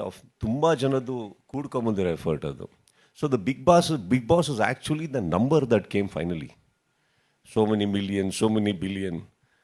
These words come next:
ಅದೆಲ್ಲ ಬಂದಾಗ ನಮ್ಮ ಡ್ರೆಸ್ಸಿಗೆ, ಟಕ್ಸಿಡೋಗೆ ಒಂದು ಮೀನಿಂಗ್ ಸಿಗುತ್ತೆ. ಅದು ಬಂದಿಲ್ಲ ಅನ್ಕೊಳ್ಳಿ.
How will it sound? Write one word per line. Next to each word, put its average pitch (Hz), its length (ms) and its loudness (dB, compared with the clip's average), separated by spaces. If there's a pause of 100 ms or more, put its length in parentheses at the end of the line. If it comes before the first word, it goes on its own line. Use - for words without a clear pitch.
(200)
ಅದೆಲ್ಲ 127 360 6
ಬಂದಾಗ 147 500 8
ನಮ್ಮ 127 480 4
ಡ್ರೆಸ್ಸಿಗೆ, 120 600 0
ಟಕ್ಸಿಡೋಗೆ 113 680 2
ಒಂದು 110 180 2
ಮೀನಿಂಗ್ 113 300 0
ಸಿಗುತ್ತೆ. - 380 -6 (500)
ಅದು 113 180 -2
ಬಂದಿಲ್ಲ 147 360 2
ಅನ್ಕೊಳ್ಳಿ. 107 400 -2